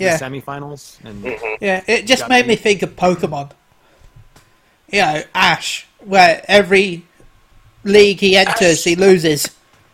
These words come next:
Speaker 3: Yes, all the time he lost. He's worse than Goku. He loses all the damn time.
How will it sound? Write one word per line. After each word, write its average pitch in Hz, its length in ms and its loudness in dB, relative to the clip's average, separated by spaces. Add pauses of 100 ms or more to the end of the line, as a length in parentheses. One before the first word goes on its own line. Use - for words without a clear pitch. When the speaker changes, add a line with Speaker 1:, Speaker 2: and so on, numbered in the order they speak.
(440)
Speaker 3:
Yes, 226 720 -4 (260)
all - 240 0
the 311 80 -4
time 302 400 -2
he 233 120 -6
lost. 156 500 -4 (380)
He's 208 160 -4
worse 294 220 0
than 269 160 0
Goku. 226 560 -4 (140)
He 311 80 -12
loses 233 500 -10
all 277 220 -8
the 247 100 -10
damn 202 260 -8
time. - 340 -12